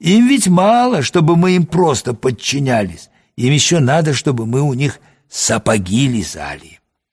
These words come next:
Александр: "Так ведь надо что-то делать, дядя Шура. Может быть, это ошибка какая-нибудь вышла? Может, м-, можно как-то договориться, в крайнем случае, отсрочку какую-нибудь получить? Ну, позвони, пап".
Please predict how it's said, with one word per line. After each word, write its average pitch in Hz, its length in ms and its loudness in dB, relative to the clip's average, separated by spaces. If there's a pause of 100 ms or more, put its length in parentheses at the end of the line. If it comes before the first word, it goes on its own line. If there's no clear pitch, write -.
(400)
Александр: 107 680 0 (300)
"Так 123 160 0
ведь 143 180 0
надо 160 320 2
что-то 165 320 0
делать, 147 380 2
дядя 127 280 0
Шура. 117 380 -2 (680)
Может 156 200 4
быть, 180 140 2
это 202 220 4
ошибка 254 440 0
какая-нибудь 180 560 0
вышла? 160 360 0
Может, 160 320 -2 (340)
м-, 156 80 0
можно 185 520 2
как-то 180 300 0
договориться, 196 760 2
в 135 100 -6
крайнем 190 320 2
случае, 156 380 0 (160)
отсрочку 165 680 2
какую-нибудь 226 600 0
получить? 180 460 -2 (260)
Ну, 247 240 -2
позвони, 226 600 2
пап". 175 400 0